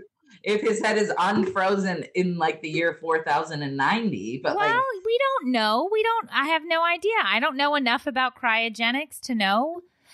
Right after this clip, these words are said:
Speaker 1: I bet
Speaker 2: Remember
Speaker 1: you the people in Antarctica know about it.
Speaker 2: Probably. Maybe that's where
Speaker 1: We're
Speaker 2: the
Speaker 1: working
Speaker 2: rest of
Speaker 1: on it.
Speaker 2: the rest of the bodies are. Do you, um, do you remember when we were in L A doing that FabFitFun thing and across the street was that cryogenic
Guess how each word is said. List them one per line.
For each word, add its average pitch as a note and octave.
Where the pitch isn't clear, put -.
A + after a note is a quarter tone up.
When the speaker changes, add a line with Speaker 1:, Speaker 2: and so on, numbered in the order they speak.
Speaker 1:
I -
bet D#4
Speaker 2:
Remember -
Speaker 1:
you F3
the E3+
people E3+
in D#3
Antarctica D3
know G#2+
about -
it. G#3+
Speaker 2:
Probably. A3
Maybe B3+
that's C#4+
where C#4+
Speaker 1:
We're C4
Speaker 2:
the C4+
Speaker 1:
working B3
Speaker 2:
rest B3
of B3
Speaker 1:
on A#3+
it. G#3+
Speaker 2:
the -
rest A3+
of A#3
the A3+
bodies B3+
are. E3+
Do C#4
you, C#4
um, A3+
do A3+
you D4
remember D#4+
when D#4
we D#4
were C#4+
in C#4
L A3+
A A3+
doing A#3
that G#3+
FabFitFun G#3+
thing A3+
and G#3
across G#3
the G#3+
street A#3+
was G#3+
that G#3
cryogenic G#3